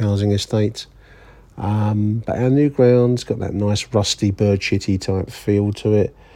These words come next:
It remains, despite all attempts, all, all talk of name changes, all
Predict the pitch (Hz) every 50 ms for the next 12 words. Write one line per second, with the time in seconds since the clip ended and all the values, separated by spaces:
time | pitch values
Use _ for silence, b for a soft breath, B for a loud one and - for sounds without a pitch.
0 | b b b b b b b - 104 - 107 117 113 113 110 117 120 120 117 107
1 | 104 104 101 101 98 98 98 - - - - - - - _ _ _ - 110 -
2 | - - - - 117 110 107 104 - - 127 127 123 117 110 - - - 110 104
3 | 104 98 - - - - - 110 104 104 104 104 - - 104 110 107 104 - -
4 | 117 110 101 110 101 104 101 101 104 107 104 104 101 - - 104 107 107 104 98
5 | 104 104 101 98 - B B B B B B B B B B B 101 107 110 110
6 | 104